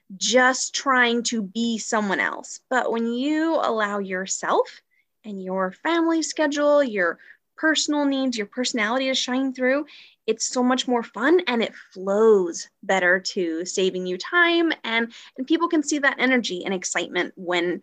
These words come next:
when you're really in that groove. So don't, don't be afraid to, to look at another style or to look at a, a task and say, "You know what? I know everybody else likes this, but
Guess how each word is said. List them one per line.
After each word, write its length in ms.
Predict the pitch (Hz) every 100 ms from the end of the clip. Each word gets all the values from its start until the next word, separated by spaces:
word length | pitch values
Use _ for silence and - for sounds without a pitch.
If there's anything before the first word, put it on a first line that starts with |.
| _
when 160 | 208 220
you're 160 | 214
really 260 | 196 208 196
in 280 | - 185 180
that 220 | 160 180
groove. 360 | - - - - _ _ _
So 200 | - 247 - _
don't, 260 | 294 302 - - _
don't 160 | 320 320
be 140 | 339
afraid 500 | 311 302 294 294 254
to, 500 | - 262 247 247 247
to 400 | 247 262 254 240
look 160 | 262 285
at 80 | -
another 260 | 240 233 240
style 400 | - 196 330 339
or 140 | 247
to 120 | 254
look 200 | 214 220
at 80 | 214
a, 280 | 196 190 220 233 -
a 160 | 190 190
task 460 | - 220 240 247
and 160 | 233 220
say, 220 | 220 208
"You 100 | 208
know 160 | 214 320
what? 300 | 370 453 - 226
I 100 | 247
know 140 | 269
everybody 420 | 196 277 269 277
else 240 | 294 330 -
likes 280 | - 339
this, 260 | 359 381 392
but 200 | -